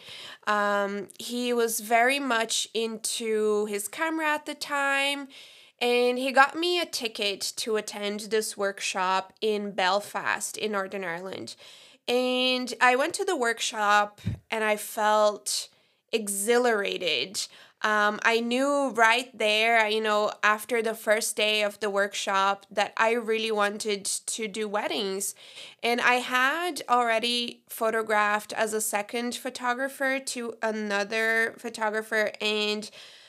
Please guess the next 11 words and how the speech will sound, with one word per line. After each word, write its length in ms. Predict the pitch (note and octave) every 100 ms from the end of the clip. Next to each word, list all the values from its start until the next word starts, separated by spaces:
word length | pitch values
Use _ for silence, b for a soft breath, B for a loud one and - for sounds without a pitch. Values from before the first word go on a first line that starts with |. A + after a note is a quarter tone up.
| B -
I 100 | A#3+
had 260 | B3 B3+ C4+
the 100 | F#4
pictures 560 | C#4 C4 - B3 A3
with 260 | A3 A3 -
me. 360 | A3 G#3+ G#3+
I 180 | G#3+ G#3+
loved 960 | G#3+ G#3+ A3+ A#3 B3 A#3+ - - A#3+ G#3+
the 140 | A3
whole 200 | A3 A3
experience. 1040 | G#3+ - - A3 G#3+ G#3+ G3+ G#3 G#3 -